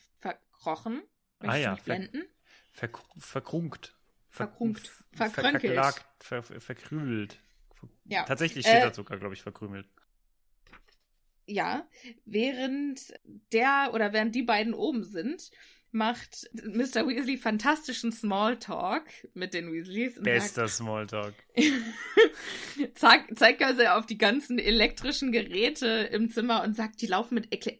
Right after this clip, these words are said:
Speaker 1: Ekelzitrität, nicht wahr? Ich sehe die Stecker, ich sammle Stecker.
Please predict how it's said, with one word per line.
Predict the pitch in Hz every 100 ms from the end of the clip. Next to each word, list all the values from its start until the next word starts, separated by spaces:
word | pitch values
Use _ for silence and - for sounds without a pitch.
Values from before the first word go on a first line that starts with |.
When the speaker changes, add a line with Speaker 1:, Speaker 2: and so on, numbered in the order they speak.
| -
Speaker 1:
Ekelzitrität, | 233 320 302 285 - 214 214 320 349
nicht | 214 -
wahr? | 202 339 _ _ _ -
Ich | 240
sehe | 294 359
die | 339
Stecker, | 254 233 240 - -
ich | 214
sammle | 269 285
Stecker. | 415 - -